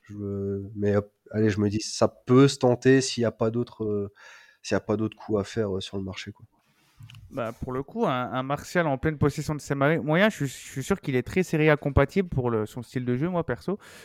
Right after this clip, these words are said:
Speaker 2: Après, oui, voilà, sa dernière gros, belle saison, elle remonte à il y a quatre ans quand même, donc ça, les années passent, il a vingt-huit ans,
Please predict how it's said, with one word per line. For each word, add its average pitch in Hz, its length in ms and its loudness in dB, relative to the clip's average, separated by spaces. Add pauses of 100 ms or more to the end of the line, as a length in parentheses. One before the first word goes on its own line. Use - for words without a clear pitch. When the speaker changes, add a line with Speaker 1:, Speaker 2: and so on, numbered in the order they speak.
(180)
Speaker 2:
Après, 180 560 8
oui, 160 180 10
voilà, 139 400 8
sa 123 140 -6
dernière 127 320 0
gros, 120 280 -6
belle 135 280 -2
saison, 139 400 -2
elle 127 60 -2
remonte 120 340 -8
à 117 80 -6
il - 20 -6
y 104 40 -8
a 104 40 -10
quatre - 340 -14
ans 170 80 -10
quand 127 140 -12
même, 135 240 -8
donc 110 160 -12
ça, 104 280 -12 (560)
les 131 160 0
années 135 200 4
passent, 170 420 4
il 131 60 -2
a 127 80 2
vingt-huit 131 440 -4
ans, 175 280 -2